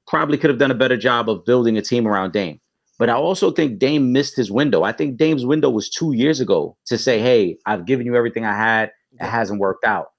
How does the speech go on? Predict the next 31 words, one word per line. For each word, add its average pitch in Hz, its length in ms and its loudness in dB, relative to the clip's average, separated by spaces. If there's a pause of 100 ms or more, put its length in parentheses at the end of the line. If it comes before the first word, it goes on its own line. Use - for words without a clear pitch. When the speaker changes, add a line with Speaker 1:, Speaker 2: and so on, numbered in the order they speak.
(280)
Speaker 1:
And 107 140 -2
now 104 200 2
I 101 60 0
want 95 260 -4
out. 104 200 0 (120)
And 117 180 0
no 135 120 4
one 160 260 0
would 131 140 2
have 110 160 -4
complained 165 420 -2
about 98 220 -2
it 85 80 -12
because 104 260 -4
Dame 123 300 0
has 131 280 -2
given 117 220 0
the 120 60 -2
organization 113 580 -2
everything 101 240 -4
he 98 80 -6
can. 131 340 -6 (440)
But 104 160 0
now, 113 540 0 (260)
with 107 200 -2
four 151 240 2
years 143 260 2
left 131 200 0
on 123 140 -2
that 107 200 -2
deal, 90 400 2